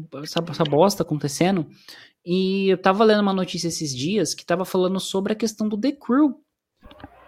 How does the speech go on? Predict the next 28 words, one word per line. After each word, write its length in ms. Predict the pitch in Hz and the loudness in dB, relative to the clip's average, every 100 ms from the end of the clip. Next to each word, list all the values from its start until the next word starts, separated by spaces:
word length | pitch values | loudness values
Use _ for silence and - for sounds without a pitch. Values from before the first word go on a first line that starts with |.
| - _ - | -20 _ -6
da, 1040 | 151 160 160 156 151 147 147 139 135 131 | 2 6 6 6 4 4 4 2 2 -2
da 180 | 143 156 | -2 0
Ubisoft, 720 | 165 160 151 - 165 262 254 180 | 2 0 -2 2 4 4 0 -4
né, 100 | 180 | -4
que 80 | - | -2
teve 140 | 170 | -4
seus 140 | 170 | -4
servidores 540 | - 170 151 170 165 147 | -2 0 2 0 0 -2
ligados 460 | 165 156 156 160 160 | -2 2 2 4 2
ali 140 | 147 | 2
em 60 | 170 | 2
dois 180 | 170 156 | 0 0
mil 120 | 160 | -2
e 40 | |
vinte. 500 | 135 139 180 - 269 - _ _ _ _ | 0 0 0 -2 -6 -8 _ _ _ _
Só 160 | - 202 | -4 -4
que 100 | 202 | 0
uma 160 | 214 196 | 0 2
galera 540 | 247 196 165 175 254 | 4 6 6 6 4
acabou 300 | 269 269 247 | 2 0 0
entrando 320 | 254 196 185 | 0 0 -2
com 100 | 180 208 | -2 -2
um 40 | |
processo, 500 | 226 262 294 247 - | -2 0 0 0 -2
porque 260 | 151 143 143 | -6 -4 -4
eles 180 | 143 | -6
tinham 440 | - 156 147 170 202 - _ | -6 -2 -2 -2 -6 -12 _
comprado 920 | - 240 247 202 165 208 226 143 123 | 0 0 0 4 6 6 4 0 -2